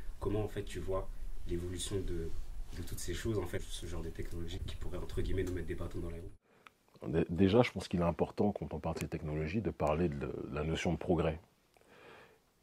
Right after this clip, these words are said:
Speaker 2: Et, euh, de comprendre que le progrès pour les uns n'est pas forcément le progrès pour les autres.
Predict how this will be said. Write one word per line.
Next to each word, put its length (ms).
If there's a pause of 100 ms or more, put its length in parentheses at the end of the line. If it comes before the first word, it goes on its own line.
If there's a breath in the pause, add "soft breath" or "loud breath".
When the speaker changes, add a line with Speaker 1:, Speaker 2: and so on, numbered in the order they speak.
(260)
Speaker 2:
Et, 200
euh, 160 (760)
de 60
comprendre 680 (240)
que 100
le 100
progrès 380
pour 220
les 180
uns 80
n'est 80
pas 140
forcément 380
le 40
progrès 300
pour 180
les 160
autres. 220